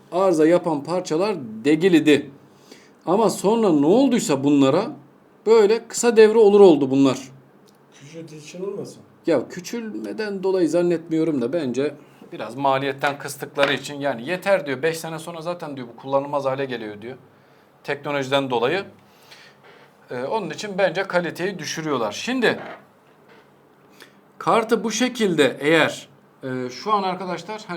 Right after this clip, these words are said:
Speaker 1: onu da söyleyeyim, altı miliamper akım çekiyor. Çünkü D C D C konvertör çıkışında kısa devreyi, e, gördüğü için çıkışı kesiyor. Buradan termal kameranın önüne koyarsak da bir şey elde edemeyiz. Peki ne yapacağız?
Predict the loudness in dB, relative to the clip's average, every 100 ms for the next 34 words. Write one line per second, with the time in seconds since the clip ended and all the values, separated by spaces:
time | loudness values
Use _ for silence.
0 | -10 -8 -8 -8 -12 -12 -4 -2 -2 -4
1 | -2 0 0 -4 -4 -4 -6 -8 -10 -8
2 | -10 -8 -6 -6 -4 -6 -8 -6 -4 -2
3 | -4 -8 -12 -12 -10 -8 -10 -10 -6 0
4 | 2 4 2 0 -4 -16 -20 -20 -20 _
5 | -2 0 2 4 4 4 2 0 -2 -8
6 | -6 -6 -6 -6 -6 -6 -2 -2 -2 -4
7 | -4 2 4 4 4 2 0 -2 2 0
8 | 0 -2 -2 -2 -2 -2 0 0 0 0
9 | 0 -2 -2 -2 -2 -2 -8 -6 -8 -6
10 | -4 -4 -2 -2 0 0 0 0 -6 -10
11 | -20 -20 _ -8 -4 2 2 4 0 0
12 | -4